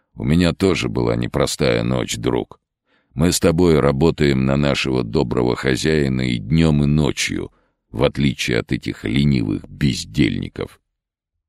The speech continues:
А Урсус и не думал обижаться. Его совсем не коробило от их грубого юмора.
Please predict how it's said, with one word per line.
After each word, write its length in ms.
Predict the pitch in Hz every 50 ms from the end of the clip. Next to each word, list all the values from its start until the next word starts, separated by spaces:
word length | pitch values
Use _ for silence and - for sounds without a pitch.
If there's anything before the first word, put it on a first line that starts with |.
| _ _ _
А 180 | - 76 78
Урсус 460 | 85 98 98 - - - 90 - -
и 40 | 90
не 120 | 87 85 80
думал 400 | 80 82 107 107 90 71 55 52
обижаться. 720 | - - 53 50 - 50 50 50 - - - - - - _ _ _ _ _ _ _ _ _ _ _
Его 200 | 64 60 64 64
совсем 460 | - - 71 - - - 78 69 71
не 80 | 73 71
коробило 560 | - 87 85 95 98 87 62 57 50 52 52
от 140 | 50 - -
их 180 | 57 50 50 -
грубого 440 | - 64 67 - - 53 50 50
юмора. 540 | 50 50 52 67 62 53 50 50 50 - -